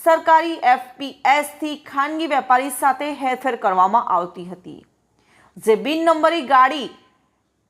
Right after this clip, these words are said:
એફ પી એસ દુકાનની બાજુમાંથી મળી આવેલ છે, જેની કિંમત આશરે રૂપિયા ચાર લાખ છે.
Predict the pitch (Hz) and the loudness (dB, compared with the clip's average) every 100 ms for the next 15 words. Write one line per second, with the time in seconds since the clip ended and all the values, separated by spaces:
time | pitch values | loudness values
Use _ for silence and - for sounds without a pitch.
0 | _ _ - 294 370 370 330 311 277 294 | _ _ 2 4 4 2 -8 -2 0 0
1 | 269 247 294 311 320 269 233 233 269 269 | -4 0 2 2 0 4 4 4 0 -4
2 | 277 254 247 269 233 226 220 220 214 - | -4 -4 -4 0 2 2 4 0 -2 -10
3 | 190 - _ _ - 240 233 233 311 320 | -14 -14 _ _ -6 -4 -4 -6 -6 0
4 | 330 339 - - 247 294 294 320 311 294 | 2 2 -2 -2 2 2 2 -4 -2 -4
5 | 240 277 269 262 214 202 214 220 226 - | -4 0 2 4 4 4 4 2 0 -10
6 | 190 151 143 | -14 -14 -14